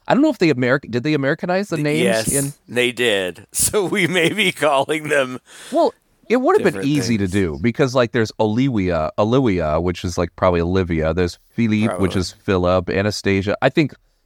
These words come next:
Speaker 1: probably half of our names come from Polish anyway. So
Speaker 2: honestly, had, had I had more time, and I do, I, you know, I'm on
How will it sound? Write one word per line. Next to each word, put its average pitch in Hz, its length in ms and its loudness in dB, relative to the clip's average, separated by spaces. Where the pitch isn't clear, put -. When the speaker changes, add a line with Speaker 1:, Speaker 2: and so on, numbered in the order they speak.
Speaker 1:
probably 92 720 0
half 90 300 0
of 87 100 -4
our 82 120 4
names 78 300 -2
come 76 160 -4
from 78 160 -6
Polish 80 340 -4
anyway. 76 440 -6
So - 160 -12
Speaker 2:
honestly, 185 680 -2
had, 135 440 -6
had 127 180 -2
I 120 120 2
had 117 280 -4
more 120 200 -8
time, 98 440 -4
and 107 100 -4
I 117 100 0
do, 113 260 -4
I, 101 100 0
you 104 180 -4
know, 104 100 -2
I'm 107 180 -4
on 107 160 -6